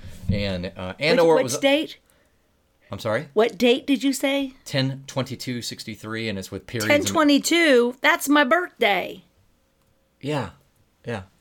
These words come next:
Speaker 2: Sixty-three? Oh my gosh, right? Like three years before I was born?
Speaker 1: Yeah.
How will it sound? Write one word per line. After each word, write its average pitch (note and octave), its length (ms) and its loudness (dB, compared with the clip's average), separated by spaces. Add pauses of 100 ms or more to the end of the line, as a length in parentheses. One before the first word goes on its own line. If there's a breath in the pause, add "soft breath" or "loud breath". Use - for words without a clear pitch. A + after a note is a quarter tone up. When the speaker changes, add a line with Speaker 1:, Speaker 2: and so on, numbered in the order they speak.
(140)
Speaker 2:
Sixty-three? C4 1080 -4 (1160)
Oh - 160 -20
my - 160 -20
gosh, - 320 -18
right? A#3+ 240 -2
Like G#3 240 -2 (140)
three C4+ 200 -4
years B3+ 200 -2
before A3+ 260 -6
I A3 60 0
was F#3+ 100 -6
born? G3 400 -4 (560)
Speaker 1:
Yeah. E2 200 -8